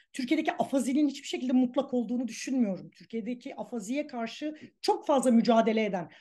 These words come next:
onu esneten, onu çatlatan çok fazla, e, aktörün, yani çok heterodoks bir geleneğin olduğunu, hatta artık biraz onun izlerini sürmek gerektiğini mesela ben kendi adıma düşünüyorum. Yani bunu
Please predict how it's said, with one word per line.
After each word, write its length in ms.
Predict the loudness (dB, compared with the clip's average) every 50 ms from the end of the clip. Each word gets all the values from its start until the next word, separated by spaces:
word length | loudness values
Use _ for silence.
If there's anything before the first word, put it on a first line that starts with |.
| -20 -4 2
onu 200 | 6 6 6 6
esneten, 720 | 6 4 4 2 2 4 4 4 6 6 4 4 4 2 0 _ -4 2 4
onu 240 | 6 6 6 4
çatlatan 800 | 0 -2 -4 -4 -2 0 2 2 2 4 4 4 4 4 4 0 -4 -10 _ _ _ _ _ -4
çok 300 | 0 2 2 2 0 -2
fazla, 640 | 0 2 2 2 2 2 2 2 2 2 0 -4 -10 _ _ _ _ _ _ _ _ _ _ _ 0
e, 100 | 2 2
aktörün, 960 | 2 2 2 2 2 2 0 0 4 6 6 6 6 4 4 2 2 0 -2 -2
yani 380 | 0 0 0 0 -2 -6 -10 -8
çok 300 | -4 -4 -4 -2 0 0
heterodoks 680 | 0 2 4 4 4 6 6 4 4 2 0 -4 -6
bir 120 | -4 0 4
geleneğin 480 | 6 8 8 10 10 10 10 10 8
olduğunu, 560 | 8 8 6 6 4 2 -2 -4 -4 -6 -8 -12 _ _ _ _
hatta 200 | -2 2 4 4 6 6 6 4
artık 200 | 2 0 2 2
biraz 220 | 4 4 4 2
onun 280 | 2 2 4 4 4 4
izlerini 260 | 6 6 6 6 4
sürmek 480 | 2 2 0 4 4 4 2 2 -2
gerektiğini 340 | -6 -6 -6 -6 -8 -8 -8
mesela 180 | -6 -6 -4 -2
ben 140 | -2 -2 -2
kendi 220 | -2 -2 -2 -2
adıma 180 | -2 -2 -4 -6
düşünüyorum. 420 | -8 -8 -8 -6 -6 -6 -6 -6
Yani 100 | -6 -2
bunu 260 | 2 2 2 2 0